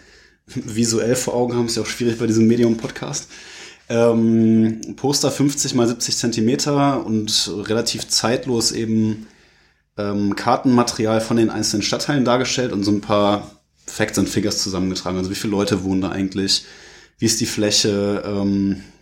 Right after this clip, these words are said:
wie ist die Höhe über Meeresspiegel? Also so ein bisschen, ja, man könnte es ein modernes, ja, leicht hipster-orientiertes Design nennen.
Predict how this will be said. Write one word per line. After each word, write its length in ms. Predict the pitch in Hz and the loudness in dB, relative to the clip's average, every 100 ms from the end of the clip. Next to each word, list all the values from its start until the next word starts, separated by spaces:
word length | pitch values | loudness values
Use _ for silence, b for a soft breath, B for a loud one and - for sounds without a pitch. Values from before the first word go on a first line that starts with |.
| _ | _
wie 120 | 110 | -4
ist 240 | 104 - - | -2 -2 -4
die 320 | 101 101 104 | -6 -4 2
Höhe 220 | 120 117 | 4 4
über 180 | 110 107 | 2 0
Meeresspiegel? 680 | 107 110 107 - 104 104 98 | 2 2 0 -2 -4 -4 -4
Also 200 | 98 98 | -4 -4
so 60 | |
ein 60 | 95 | -2
bisschen, 400 | 101 - 104 101 B B B B - | 0 0 0 -2 B B B B -4
ja, 80 | |
man 140 | 107 110 | 0 0
könnte 260 | 131 120 | 0 0
es 320 | 120 113 - 117 | 0 0 0 0
ein 500 | 110 110 107 107 B B _ | 0 0 -2 -4 B B _
modernes, 1160 | - - 104 107 104 117 123 120 113 - - - | -18 -10 -6 -2 0 2 4 4 2 0 -2 -6
ja, 160 | - 104 | -12 -10
leicht 300 | 107 110 - | -6 -4 -4
hipster-orientiertes 840 | 143 - 123 117 113 110 113 107 | -4 0 0 2 2 0 -2 -6
Design 360 | 107 98 113 123 | -4 -2 2 4
nennen. 380 | 123 127 123 | 4 2 0